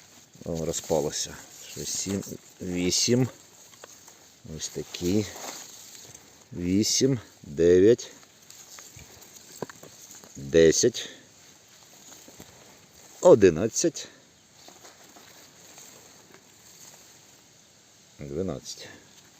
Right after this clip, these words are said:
Ну і сіришки. Зелені і червона. Так що такий у нас сьогодні улов.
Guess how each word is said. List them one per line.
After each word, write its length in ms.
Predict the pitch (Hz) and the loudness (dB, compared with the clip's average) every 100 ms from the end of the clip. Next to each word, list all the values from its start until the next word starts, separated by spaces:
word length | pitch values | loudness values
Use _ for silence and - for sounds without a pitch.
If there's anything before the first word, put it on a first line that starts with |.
| - | -12
Ну 260 | 123 165 - | -6 -6 -4
і 240 | 104 - - - - | -4 -6 -10 -20 -8
сіришки. 600 | - 80 76 65 - - - - - - - - - - - | -2 0 -2 -4 -8 -8 -10 -10 -20 -20 -20 -20 -20 -20 -12
Зелені 580 | 76 78 82 110 117 113 78 | -4 0 4 4 4 -2 -6
і 60 | |
червона. 520 | - 80 71 62 52 - - - - - - - - - - - - - - - - - - - - - - - - | -8 -6 -6 -8 -12 -18 -20 -20 -20 -20 -20 -20 -20 -20 -20 -20 -20 -20 -20 -20 -20 -20 -20 -20 -20 -20 -20 -18 -4
Так 120 | - 160 | 0 2
що 120 | - | 0
такий 200 | 160 190 | 6 6
у 40 | |
нас 120 | 175 | 6
сьогодні 320 | - 151 147 139 | 4 4 4 4
улов. 420 | 107 95 73 | 4 2 0